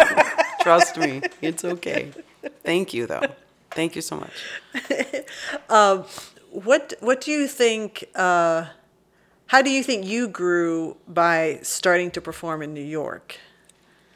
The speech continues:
Speaker 1: Oh, New York's a whole different animal than Chicago, really than any scene I've ever been in, um, or spent time in. It's, New York doesn't, they have a hang, but it's much later at night,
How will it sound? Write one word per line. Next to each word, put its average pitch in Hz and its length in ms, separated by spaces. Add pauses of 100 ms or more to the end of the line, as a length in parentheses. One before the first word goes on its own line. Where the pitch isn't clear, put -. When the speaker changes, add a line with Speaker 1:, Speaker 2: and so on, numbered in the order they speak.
(720)
Speaker 1:
Oh, 190 200
New 185 140
York's 180 360
a 220 40
whole 151 260
different 139 380
animal 131 380
than 120 340
Chicago, 120 1000 (200)
really 202 340
than 143 200
any 139 340
scene 139 260
I've 127 160
ever 123 200
been 131 220
in, 120 280 (120)
um, 123 540 (680)
or 127 100
spent - 280
time 139 300
in. 127 140
It's, - 280 (1080)
New 190 160
York 208 340
doesn't, 190 440
they 185 140
have 196 220
a 196 80
hang, 160 360
but 165 140
it's - 320
much 165 340
later 156 300
at - 120
night, 135 460